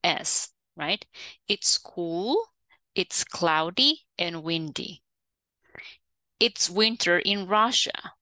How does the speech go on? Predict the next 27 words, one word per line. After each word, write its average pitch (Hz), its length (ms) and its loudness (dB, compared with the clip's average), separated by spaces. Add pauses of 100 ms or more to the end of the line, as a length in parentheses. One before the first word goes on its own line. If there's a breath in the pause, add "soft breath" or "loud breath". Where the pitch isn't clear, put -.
(760)
It's 180 220 0
snowing. 175 600 2 (560)
It's - 320 0
very 160 840 2
cold. - 720 -8 (300)
Okay? 220 260 0 (360 loud breath)
Entonces, 226 360 -2 (240 loud breath)
those 196 560 2
are 190 280 2
the 202 380 0 (160)
different 190 420 -2
adjectives 180 560 -2
that 170 120 0
we 160 120 -2
can 180 180 -2
use. - 380 -2 (400)
Now, 226 360 0 (840 loud breath)
after, 233 760 0 (140)
you 175 160 -4
know, 190 160 -2
the 175 680 4
weather 185 360 0
in 170 120 -4
seasons 180 480 -2
around 151 280 -4
the 151 80 -6
world, 170 600 2